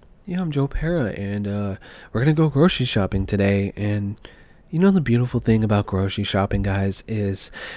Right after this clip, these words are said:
just, like, it's like a museum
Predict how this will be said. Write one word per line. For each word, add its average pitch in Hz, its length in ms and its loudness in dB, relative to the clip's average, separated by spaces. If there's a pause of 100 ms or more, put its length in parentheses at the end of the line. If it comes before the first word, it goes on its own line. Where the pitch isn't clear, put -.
(100)
just, 143 500 4 (540)
like, 107 240 0
it's 107 120 -2
like 113 120 2
a 95 40 0
museum 117 920 0